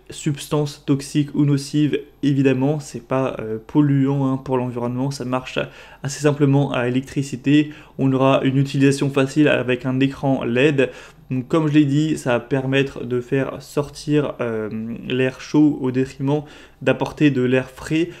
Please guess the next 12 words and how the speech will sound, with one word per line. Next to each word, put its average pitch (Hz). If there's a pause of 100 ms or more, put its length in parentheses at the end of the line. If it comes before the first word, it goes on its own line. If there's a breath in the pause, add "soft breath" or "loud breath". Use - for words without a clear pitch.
(160 loud breath)
Pour 143
ça, 175
il 170
faudra 131
faire 139
attention 143
si 147
vous 131
allez 131
mettre 139 (640)
la, 135
euh, 110